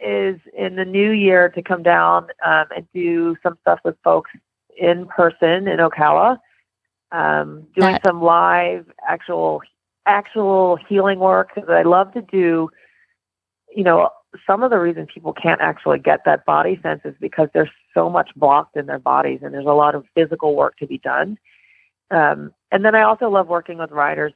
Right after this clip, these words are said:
Speaker 1: because the vast majority of riders I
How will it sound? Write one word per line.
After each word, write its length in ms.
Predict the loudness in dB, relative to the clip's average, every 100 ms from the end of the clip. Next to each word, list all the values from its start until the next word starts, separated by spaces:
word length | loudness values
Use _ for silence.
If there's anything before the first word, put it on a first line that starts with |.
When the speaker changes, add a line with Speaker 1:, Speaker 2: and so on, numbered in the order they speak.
| -12
Speaker 1:
because 320 | -8 -6 -6 _ _ _ _ _ _ _ _ _ _ _ -20 -20 -20 _ _ _
the 200 | -2 0
vast 340 | 2 2 2 0
majority 320 | 2 2 2
of 80 | 2
riders 340 | 0 0 -4
I 140 | -6